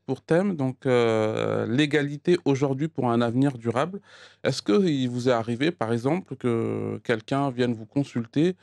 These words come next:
donc, en matière d'environnement ? Euh, je prends l'exemple de quelqu'un, par exemple, qui a un champ, qui cultive, euh, euh, de la nourriture et qui élève ses enfants et qui vient dire, euh, « Moi, j'ai des problèmes, le voisin d'à côté... Euh, euh,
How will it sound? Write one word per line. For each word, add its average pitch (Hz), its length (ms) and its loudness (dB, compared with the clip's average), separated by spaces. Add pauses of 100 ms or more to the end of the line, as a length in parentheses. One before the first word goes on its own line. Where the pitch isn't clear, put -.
(180)
donc, 127 180 -4
en 113 60 0
matière 117 360 0
d'environnement ? 117 800 0 (300)
Euh, 113 80 -4
je 110 100 -10
prends 123 140 -2
l'exemple 117 420 0
de 123 140 0
quelqu'un, 123 380 -2
par 107 120 -2
exemple, 117 220 -2
qui - 80 -4
a 98 100 2
un 92 100 -2
champ, 147 340 2
qui 113 200 -6
cultive, 123 540 -2
euh, 104 500 0 (400)
euh, 101 280 -4
de 107 100 0
la 110 140 4
nourriture 123 680 0
et 107 120 0
qui 113 280 -4
élève 117 280 2
ses 113 220 0
enfants 110 320 -2
et 170 80 -4
qui - 140 -14
vient 113 140 0
dire, 143 260 -2
euh, « 117 180 0
Moi, 127 640 -2 (400)
j'ai 120 220 0
des 131 100 0
problèmes, 156 680 2 (280)
le 120 80 0
voisin 117 400 2
d'à 117 100 2
côté... 131 500 0
Euh, 113 500 2 (400)
euh, 101 1040 0